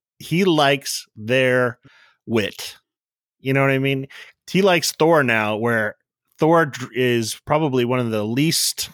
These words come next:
relatable characters there is. But in the most recent one they put in, he was awesome 'cause he was, like, cracking jokes and he was just being, you know, fun. And my son looked at him and goes, "I, I, I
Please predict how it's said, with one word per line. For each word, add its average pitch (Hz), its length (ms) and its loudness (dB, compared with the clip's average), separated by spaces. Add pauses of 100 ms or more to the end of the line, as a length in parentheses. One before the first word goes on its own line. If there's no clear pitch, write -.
(320)
relatable 123 500 2
characters 131 600 0
there 117 240 0
is. 151 340 0 (380)
But 131 100 0
in 127 120 4
the 113 280 2
most 127 280 0
recent 135 300 0
one 156 140 2
they 151 100 2
put 151 180 0
in, 175 220 -2 (460)
he 143 120 0
was 151 160 2
awesome 208 320 0
'cause 117 160 -6
he 120 60 0
was, 117 180 -2
like, 95 160 -8
cracking 104 400 -6
jokes 208 480 2
and 101 80 -2
he 104 60 0
was 101 180 -2
just - 240 -4
being, 92 420 -8
you 123 100 -4
know, 95 200 -4
fun. 92 400 -2 (680)
And 127 160 2
my 147 160 4
son 160 420 0
looked - 260 -6
at 104 80 -2
him 165 180 2
and 113 60 0
goes, 95 280 -4
"I, 110 260 0 (220)
I, 110 480 0 (160)
I 117 260 2